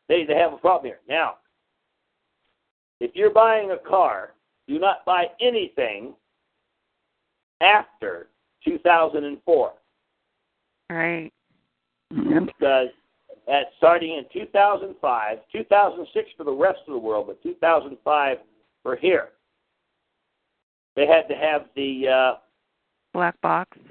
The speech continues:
Speaker 1: computerized, the computerized setups that can be hacked, and, uh, they have the, uh,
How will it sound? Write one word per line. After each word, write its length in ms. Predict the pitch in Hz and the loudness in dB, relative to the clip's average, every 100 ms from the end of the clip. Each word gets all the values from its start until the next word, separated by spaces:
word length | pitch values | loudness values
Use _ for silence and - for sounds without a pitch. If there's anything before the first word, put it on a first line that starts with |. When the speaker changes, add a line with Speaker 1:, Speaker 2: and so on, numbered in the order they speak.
| - | 0
Speaker 1:
computerized, 600 | 359 - 190 330 - 135 | 2 4 2 0 -6 -20
the 60 | 127 | -18
computerized 720 | 127 139 185 202 208 214 - | -16 -4 -2 0 0 -2 -4
setups 400 | 175 151 156 _ | -2 -2 -6 _
that 140 | - | -12
can 120 | 151 | -8
be 140 | 160 180 | -4 -2
hacked, 340 | 127 110 117 _ _ _ _ _ _ _ _ _ _ _ - | -2 -4 -8 _ _ _ _ _ _ _ _ _ _ _ -2
and, 420 | 127 123 120 120 | 0 2 -2 -2
uh, 300 | 120 117 113 - _ _ - | 0 0 -2 -8 _ _ -4
they 120 | 127 | -2
have 320 | 139 139 131 | 2 0 0
the, 300 | 127 123 120 | -2 -2 0
uh, 220 | 117 113 | 2 0